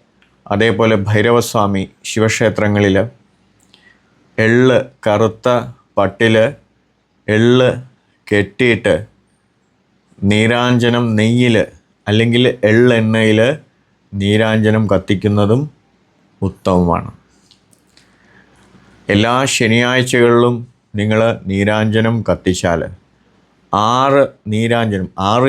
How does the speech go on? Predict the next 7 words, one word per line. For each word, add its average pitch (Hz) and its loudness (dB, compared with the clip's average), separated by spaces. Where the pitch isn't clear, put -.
ശനിയാഴ്ചകൾ 117 0
കഴിഞ്ഞാൽ 101 0
നിങ്ങളുടെ 113 2
കാര്യങ്ങൾ 104 0
പൂർണ്ണമായിട്ട് 117 2
പോസിറ്റീവ് 110 0
ആകുന്നതായിട്ട് 101 -2